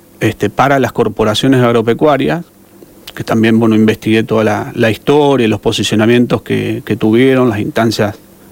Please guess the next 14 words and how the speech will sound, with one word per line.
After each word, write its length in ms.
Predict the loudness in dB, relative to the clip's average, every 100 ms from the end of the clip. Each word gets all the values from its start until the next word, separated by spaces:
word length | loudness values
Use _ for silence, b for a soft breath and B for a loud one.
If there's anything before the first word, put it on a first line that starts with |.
| -6
en 80 | -4
diferentes 400 | 0 0 0 0
momentos 560 | 2 2 2 0 0
de, 280 | 0 -2 -6 B B B B B B
de 220 | 0 2
nucleamiento 760 | 4 2 2 0 2 2 2 0
de 80 | 0
intereses, 400 | 0 2 2 0
actuación 460 | -4 -4 -2 0
como 240 | 2 2 2
bloque 400 | 4 2 0 0
agrario, 560 | 2 0 0 0 -2 -6 B B B B B B B -4
eh, 720 | 0 2 2 2 2 2 -2 -6 -18 -20 B B -20 -20 -20 -6
eh, 220 | 0 0